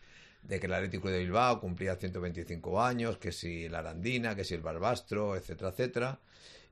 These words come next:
Y bueno, que el sorteo que se puede hacer en cinco minutos ha durado una hora. A ver, no es el peor rival que nos podía tocar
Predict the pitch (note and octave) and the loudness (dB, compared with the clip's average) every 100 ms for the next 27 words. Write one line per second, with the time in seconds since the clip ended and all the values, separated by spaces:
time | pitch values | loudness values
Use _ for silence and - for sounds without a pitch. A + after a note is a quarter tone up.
0 | - A2 A#2+ G2+ E2 - - _ - - | -2 6 8 8 4 -6 -20 _ -20 -8
1 | - G2+ F2+ G#2 G2 A#2+ B2 B2 A2+ B2 | 4 4 6 4 6 8 8 6 6 8
2 | A#2 A#2 A#2 A2+ G#2+ - A#2 G#2 F2+ G#2+ | 10 10 10 10 8 8 6 6 4 2
3 | A2 G#2+ A2 G#2+ A#2+ A#2+ - G2 F#2+ F#2 | 4 4 2 4 2 0 -2 0 2 2
4 | F2 E2+ E2+ F#2 E2+ D#2 - - _ - | 2 0 0 0 0 -4 -10 -16 _ -20
5 | - - - - - - _ _ - A#2+ | -20 -20 -20 -20 -20 -20 _ _ 8 12
6 | B2+ A#2+ D3 F3 D#3+ - C3+ D3 C3+ B2+ | 12 10 10 12 12 12 12 12 12 10
7 | C3+ C#3+ A#2+ G#2+ - G2+ B2 B2 G#2+ B2+ | 12 12 10 4 4 6 8 8 8 10
8 | B2 C#3+ | 10 6